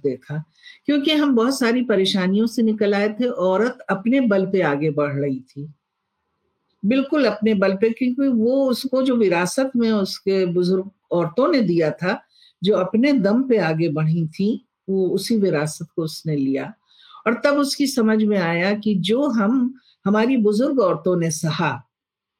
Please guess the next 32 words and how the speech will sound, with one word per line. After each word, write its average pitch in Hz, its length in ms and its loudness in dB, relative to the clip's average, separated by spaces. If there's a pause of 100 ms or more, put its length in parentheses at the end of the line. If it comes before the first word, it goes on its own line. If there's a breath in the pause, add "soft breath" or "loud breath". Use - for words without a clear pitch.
(580)
और 214 140 2
उन्होंने 254 340 2
कहा, 247 80 2
"नहीं, 220 400 2
अब 202 160 0
हम 214 280 2
संयुक्त 214 560 0
परिवार 185 440 2
में 190 120 0
नहीं 180 220 0
रहेंगे, 175 360 0
हम 180 160 0
बाहर 175 300 0
निकलेंगे," 175 540 -2
ये 185 300 0 (480 soft breath)
तो 247 100 0
मेरी 269 280 2
शालमली 208 760 0 (400)
ने 185 220 -2
कहा 190 320 -2
कि, 208 160 -2
"नहीं, 151 400 0 (1900)
मेरी 196 600 0
जो 262 180 0
पहचान 185 540 0
का 185 140 0
घर 170 260 -2
है, 170 180 -2
वो 185 220 0
मेरा 156 280 0
अपना 151 320 -4
होगा, 170 420 -4